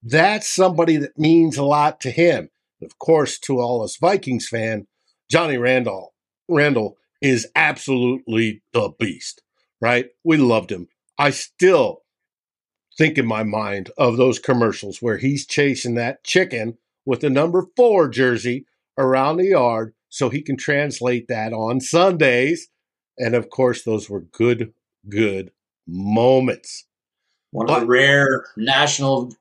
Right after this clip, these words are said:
Speaker 2: T V commercials that ever has had a Viking in it,
Speaker 1: Yep.
Speaker 2: <laughs> starring in it. I can't remember too many.
Speaker 1: But that is what Lewis does. He makes great work.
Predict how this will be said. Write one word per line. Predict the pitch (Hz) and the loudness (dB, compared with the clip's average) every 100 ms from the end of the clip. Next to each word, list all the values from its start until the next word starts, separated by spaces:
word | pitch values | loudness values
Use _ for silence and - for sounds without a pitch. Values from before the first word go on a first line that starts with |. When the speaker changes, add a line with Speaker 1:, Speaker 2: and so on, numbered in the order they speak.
| - | -6
Speaker 2:
T | 143 143 | -2 0
V | 135 143 | 0 0
commercials | 139 131 123 117 117 | -2 -2 -2 -2 0
that | 120 | 0
ever | 123 120 | 0 0
has | 127 110 117 | 0 -2 -2
had | 131 120 | 0 -2
a | |
Viking | 110 143 147 107 98 | 0 -2 -2 -10 -10
in | 95 | -12
it, | 95 - _ - - | -12 -12 _ -14 -6
Speaker 1:
Yep. | 98 - | -4 0
Speaker 2:
<laughs> | |
starring | - - 143 - 135 117 | 0 0 -2 -2 -6 -4
in | 104 | -4
it. | 104 - - - - - _ - | -6 -10 -16 -18 -20 -20 _ -6
I | 123 | -4
can't | 139 127 | -4 -4
remember | 165 110 | -4 -4
too | 113 110 | -2 0
many. | 110 113 110 - - - _ _ _ _ _ _ _ _ _ 135 | 0 -2 -4 -10 -18 -20 _ _ _ _ _ _ _ _ _ -2
Speaker 1:
But | 175 - _ _ _ - | -2 -2 _ _ _ -4
that | 151 196 190 | 0 0 0
is | 143 | 0
what | 185 208 | 0 0
Lewis | 185 202 196 - | 4 4 2 0
does. | 165 226 240 - - _ | 0 2 0 -2 -14 _
He | - 151 | -6 -2
makes | 151 139 - | -2 -2 -8
great | 117 156 190 196 | -4 0 0 0
work. | 160 208 202 | -2 -2 -4